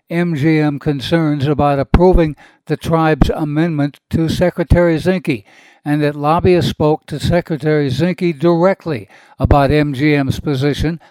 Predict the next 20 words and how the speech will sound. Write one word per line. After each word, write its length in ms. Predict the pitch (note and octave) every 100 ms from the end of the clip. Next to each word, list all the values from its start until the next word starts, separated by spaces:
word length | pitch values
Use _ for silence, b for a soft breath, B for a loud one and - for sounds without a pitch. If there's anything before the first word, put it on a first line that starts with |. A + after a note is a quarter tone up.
| b
on 220 | D#3 D3
multiple 480 | C#3+ E3+ E3 E3 F#3
occasions, 680 | - F3 F#3 D#3 A#2+ G2 - b b b b b
including 880 | C3 C#3 - F3 F#3 D#3+ D3 E3
the 200 | C3+ C#3
day 320 | C3+ B2+ D#3+ D#3+
before 880 | C3+ B2 - F3 G3 D3+ A#2+ C3 b b C#3+
the 120 | C#3
Department 520 | C3 - C#3 C#3 C3+
of 100 | B2
Interior 640 | A#2+ - D3 C#3+ C#3 C#3+
issued 480 | - E3+ - D#3+ D3
its 240 | C#3 D#3 -
letters 580 | B2 D#3 D#3+ D3 D3+ - b b b
in 160 | - C#3
September 580 | - C#3 - D#3 C#3+ D3
of 120 | -
two 120 | D#3
thousand 420 | D3 C#3+ C3 B2
seventeen. 880 | A2 C3+ A#2 G2+ C3+ A2+ F2 - -